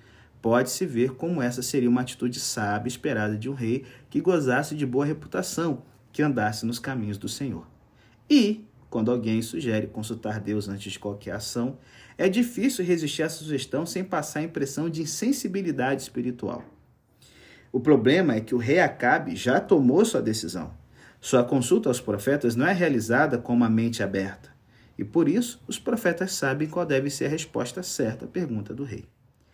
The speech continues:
A exemplo de Davi e Salomão, Acabe possui em sua corte profetas para lhe dar orientação, embora a quantidade de quatrocentos,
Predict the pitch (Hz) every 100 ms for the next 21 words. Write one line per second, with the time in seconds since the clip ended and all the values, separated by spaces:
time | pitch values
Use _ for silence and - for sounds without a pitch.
0 | _ - - - 139 113 123 180 180 98
1 | 104 98 90 104 101 - 90 85 95 113
2 | 98 - - - - 107 147 165 160 -
3 | 127 143 143 - 107 - 147 143 - 143
4 | 127 156 165 170 113 - 135 147 127 123
5 | 135 135 143 175 - 151 147 - - -
6 | - 220 196 131 151 160 - 170 180 139
7 | 110 135 131 123 120 110 113 - - 120
8 | 143 139 -